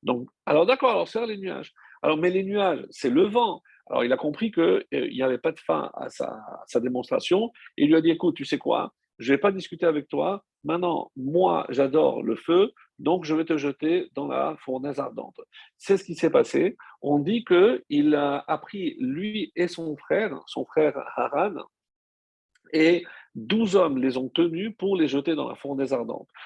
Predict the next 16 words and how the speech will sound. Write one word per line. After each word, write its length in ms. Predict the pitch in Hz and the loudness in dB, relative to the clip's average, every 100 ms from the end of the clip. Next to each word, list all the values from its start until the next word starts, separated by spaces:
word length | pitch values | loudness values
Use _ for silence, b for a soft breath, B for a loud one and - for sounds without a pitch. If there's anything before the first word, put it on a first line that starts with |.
| B - | B 0
Pour 140 | 147 | 4
nous 100 | 156 | 4
donner 340 | 156 196 247 214 | 4 4 2 0
une 320 | 170 156 156 - | 0 0 -2 -2
image 680 | 214 190 180 147 135 131 - | -2 0 0 2 0 -2 -4
de 140 | 127 | -2
ce 100 | 131 | -2
que 100 | - | 0
représentait 640 | 135 156 165 185 170 160 170 | 2 2 2 2 2 0 0
cette 220 | - - | 0 -6
fournaise 380 | 131 135 131 131 | -6 -4 -2 0
ardente, 380 | 135 131 156 175 | 0 0 -2 -4
on 100 | 147 | -10
dit 140 | 170 | -12
que 120 | 180 151 | 0 4
les 180 | 143 | 4